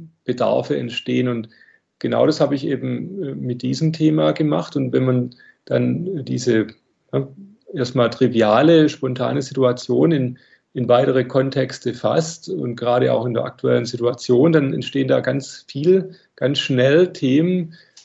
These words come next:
äh, nachhaltiger Tourismus, äh, verborgene Orte, ähm, barrierefreier Zugang, aktuell kein,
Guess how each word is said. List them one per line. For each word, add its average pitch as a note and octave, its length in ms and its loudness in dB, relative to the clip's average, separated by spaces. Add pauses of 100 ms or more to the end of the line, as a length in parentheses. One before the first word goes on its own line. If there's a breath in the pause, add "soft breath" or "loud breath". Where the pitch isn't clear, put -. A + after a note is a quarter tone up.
(160 loud breath)
äh, B2+ 80 -4
nachhaltiger B2 500 0
Tourismus, D#3 840 0
äh, C3+ 200 -2
verborgene B2 640 2
Orte, C3+ 640 2 (460 soft breath)
ähm, A#2+ 640 -2
barrierefreier B2 840 0
Zugang, C#3+ 880 0
aktuell B2 460 0
kein, A#2 440 -4